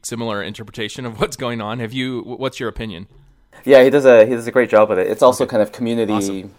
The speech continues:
Speaker 2: driven. He did the first few issues himself, but now I think it's an open GitHub repository, so if there's something of interest that you think should be in there, you can just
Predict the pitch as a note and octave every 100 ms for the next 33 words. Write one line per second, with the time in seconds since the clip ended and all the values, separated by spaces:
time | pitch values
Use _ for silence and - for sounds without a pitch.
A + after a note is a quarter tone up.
0 | _ - A2+ D3 F3+ - E3 D3 C#3 A#2
1 | C3 A#2+ - A2 G#2 G2 F#2 - A#2+ -
2 | G2 G#2 F#2 - F#2+ F2 - F2 F2 G2+
3 | G2+ G2 F#2+ G#2+ G#2 G2 F#2+ G2 F#2 A#2
4 | A2 A#2 G#2+ G#2 G2+ A2+ G#2+ G#2 - F#2+
5 | G#2+ G2+ F#2+ G2 - G2+ E2 F#2+ G#2 G#2+
6 | - G#2+ A2+ B2 A#2 F#2+ G2 F2+